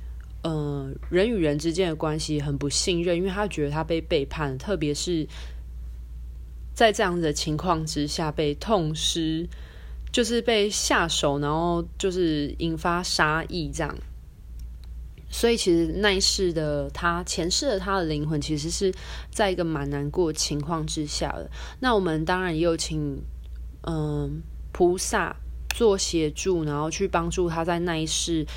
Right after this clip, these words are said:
有什么是现阶段他的灵魂可以去帮助他疗愈他的。那我们就有询问说那一世他的灵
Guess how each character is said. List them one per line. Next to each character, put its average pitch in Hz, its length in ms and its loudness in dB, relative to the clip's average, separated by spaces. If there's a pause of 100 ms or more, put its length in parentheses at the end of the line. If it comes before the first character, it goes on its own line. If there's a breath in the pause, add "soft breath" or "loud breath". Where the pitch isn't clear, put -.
(140 loud breath)
有 190 160 2
什 214 160 0
么 165 120 0
是 208 280 2
现 220 240 0
阶 196 120 4
段 196 200 0
他 185 160 0
的 185 100 4
灵 156 260 0
魂 151 380 2
可 165 160 0
以 151 80 4
去 175 340 0 (320 loud breath)
帮 185 200 2
助 190 220 4
他 170 180 2
疗 143 260 2
愈 170 140 2
他 147 320 -4
的。 - 140 -4
那 190 180 2
我 165 60 0
们 143 180 0
就 185 140 2
有 151 80 2
询 151 280 -2
问 165 160 0
说 160 220 0
那 185 160 0
一 175 40 -2
世 175 180 -2
他 170 180 0
的 165 100 0
灵 139 240 0